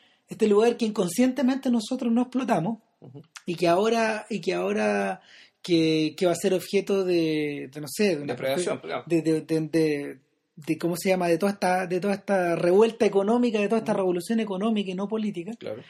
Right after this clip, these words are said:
Speaker 1: que se nos sobreviene encima, eh, va a desaparecer. ¿Quién se va a arca-, quién se va a encargar de eso?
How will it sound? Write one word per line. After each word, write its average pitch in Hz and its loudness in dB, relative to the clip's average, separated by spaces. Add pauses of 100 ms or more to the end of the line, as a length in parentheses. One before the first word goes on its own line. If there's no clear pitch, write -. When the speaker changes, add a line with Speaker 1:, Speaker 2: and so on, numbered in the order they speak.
(220)
Speaker 1:
que 160 -4
se 185 2
nos 170 0
sobreviene 190 2
encima, 196 -2 (380)
eh, 160 2
va 180 4
a 208 4
desaparecer. 208 2
¿Quién 262 0
se 269 -6
va 247 -2
a - 0
arca-, 254 -12 (220)
quién 262 -2
se 254 -6
va 247 0
a - 2
encargar 247 -4
de 254 -2
eso? 208 -8